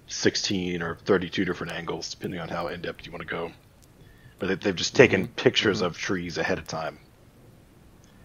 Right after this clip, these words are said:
Speaker 1: There's, there's lots of methodologies to make that easier on the computer.
Speaker 2: Okay. Yeah, I mean, th-, there, there are tricks, essentially.
Speaker 1: Yes.
Speaker 2: Um, you know, and that, that, that's fine. That, that's, that's,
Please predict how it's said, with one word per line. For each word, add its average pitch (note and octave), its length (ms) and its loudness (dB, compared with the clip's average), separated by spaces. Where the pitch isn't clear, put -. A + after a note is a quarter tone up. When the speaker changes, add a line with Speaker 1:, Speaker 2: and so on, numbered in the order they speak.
Speaker 1:
There's, F2+ 260 -6
there's G#2+ 240 2
lots G#2+ 300 4
of F#2 140 4
methodologies E2+ 880 0
to E2 80 -6
make D#2 300 -8
that D#2 260 -4
easier E2 560 -6
on D2 120 -8
the D2+ 60 -8
computer. - 520 -14
Speaker 2:
Okay. G#3 220 2
Yeah, D3+ 140 2
I D#3 40 4
mean, C#3 100 -2
th-, C#3+ 100 -2
there, C3+ 180 6
there C3 180 6
are A#2 100 6
tricks, - 420 0
essentially. D2+ 540 -8
Speaker 1:
Yes. - 340 -4
Speaker 2:
Um, D2 480 -10
you A#2 120 -2
know, G#2 80 0
and D3+ 160 0
that, A3+ 120 -2
that, F4+ 220 0
that's G4 240 -2
fine. C#4+ 300 -2
That, D3 120 -8
that's, C3+ 180 -8
that's, - 200 -12